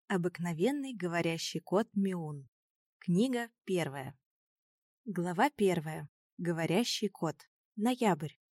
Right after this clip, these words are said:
Это, пожалуй, самый темный и тоскливый месяц в году. Все темное, тоскливое, дождливое и слякотное. Фу, океан какой-то. Перелезть через разлившуюся у подъезда лужу без потерь не было никакой возможности.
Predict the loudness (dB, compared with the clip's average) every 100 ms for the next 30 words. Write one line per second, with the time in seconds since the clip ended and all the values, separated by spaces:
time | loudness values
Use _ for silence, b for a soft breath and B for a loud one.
0 | _ -4 0 0 0 0 0 0 0 2
1 | 2 2 0 2 2 4 2 2 2 2
2 | 4 4 4 4 2 0 -2 -2 0 0
3 | 0 -6 -12 _ _ _ _ -4 4 4
4 | 6 4 6 4 4 -2 -12 _ _ 0
5 | 0 0 0 0 0 -4 -6 -12 _ -2
6 | 2 2 2 0 0 0 -2 -4 -8 -8
7 | -4 0 2 2 -2 -8 -8 -10 -12 _
8 | _ _ -12 -6 0 2 2 2 0 -2
9 | _ 2 4 6 6 6 4 2 4 2
10 | 2 -4 -6 _ 4 6 6 4 2 -2
11 | 0 2 2 0 2 2 2 2 0 2
12 | 2 2 0 2 -2 -2 0 0 0 -2
13 | -10 -2 2 4 4 2 2 0 2 0
14 | 2 2 2 2 0 0 2 4 4 2
15 | -2 -4 -6 -8 -10